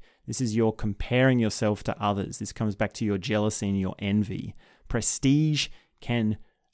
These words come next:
wither away and erode all of your self-esteem and your motivation for music practice. So be careful when you're thinking about,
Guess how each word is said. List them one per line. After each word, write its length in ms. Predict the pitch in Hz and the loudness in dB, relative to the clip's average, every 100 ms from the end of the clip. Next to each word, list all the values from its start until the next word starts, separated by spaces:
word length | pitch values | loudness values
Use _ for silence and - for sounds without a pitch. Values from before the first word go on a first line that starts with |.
| _ | _
wither 720 | 101 101 131 147 131 107 92 - | -4 6 8 10 8 6 2 -2
away 640 | 110 98 107 127 110 98 - | -2 2 4 4 4 2 -2
and 180 | 101 98 | -4 -2
erode 880 | 98 95 107 120 117 98 101 113 - - _ _ _ | -2 2 6 8 8 8 4 0 -8 -16 _ _ _
all 380 | 127 131 139 135 | 4 8 10 8
of 120 | 107 | 6
your 160 | 110 98 | 2 0
self-esteem 880 | - 113 107 98 - 107 101 101 - | 0 0 0 -6 -4 0 0 0 -2
and 120 | 98 | -2
your 120 | 95 | 0
motivation 680 | 95 101 104 95 95 - 95 | 2 2 2 0 -4 -4 -8
for 120 | - | -6
music 380 | 92 92 95 - | -4 -2 -4 -4
practice. 380 | 95 - 101 - | -6 -6 -10 -10
So 240 | - 98 | -8 -6
be 140 | 104 | -6
careful 600 | 95 - 120 127 131 117 - _ _ | -6 0 2 2 -2 -4 -6 _ _
when 180 | - 107 | -4 0
you're 140 | 98 92 | 0 -4
thinking 400 | - 120 110 104 | 0 0 0 -2
about, 340 | 98 95 | 0 -2